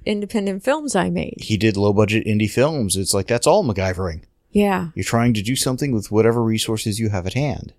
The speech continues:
Speaker 1: Yeah.
Speaker 2: And it's like, that's a really good attitude to have.
Speaker 1: Yeah.
Speaker 2: And then the other guy, uh, I guess it was, um, Peter something or other,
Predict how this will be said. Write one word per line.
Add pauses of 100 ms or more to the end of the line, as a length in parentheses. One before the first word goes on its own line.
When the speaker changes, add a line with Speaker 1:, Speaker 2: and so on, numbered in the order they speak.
(120)
Speaker 1:
Yeah. (240)
Speaker 2:
And
it's
like,
that's
a
really
good
attitude
to
have. (160)
Speaker 1:
Yeah. (220)
Speaker 2:
And
then
the
other
guy,
uh,
I
guess
it
was,
um, (180)
Peter
something
or
other,